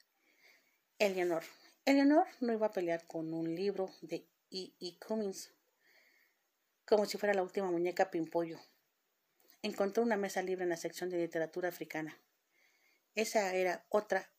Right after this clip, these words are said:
porquería de escuela cagada", se corrigió. La mayoría de los chicos aquí eran negros, pero la mayoría de los chicos en sus clases avanzadas eran blancos. Ellos eran llevados en autobús desde el oeste de Omala-, Omaha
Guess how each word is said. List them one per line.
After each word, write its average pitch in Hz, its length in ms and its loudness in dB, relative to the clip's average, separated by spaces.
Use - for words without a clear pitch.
porquería 170 460 0
de 175 80 0
escuela 165 460 -4
cagada", 165 460 -4
se - 200 -14
corrigió. 151 460 -10
La 214 140 -2
mayoría 226 280 4
de 269 60 2
los 233 100 0
chicos - 420 -4
aquí 202 340 -6
eran 185 220 -4
negros, 185 300 -4
pero 180 180 -6
la 175 60 0
mayoría 180 240 0
de 196 60 -2
los 170 100 -8
chicos - 520 -6
en 180 100 -6
sus 170 200 -10
clases 175 340 -2
avanzadas 170 460 -4
eran 165 200 -6
blancos. 180 460 -6
Ellos 269 360 2
eran 214 280 -2
llevados 185 400 -2
en 175 60 0
autobús 170 360 -2
desde 170 220 -2
el 160 100 -4
oeste 190 360 -4
de 175 80 0
Omala-, 185 460 -4
Omaha 185 500 -6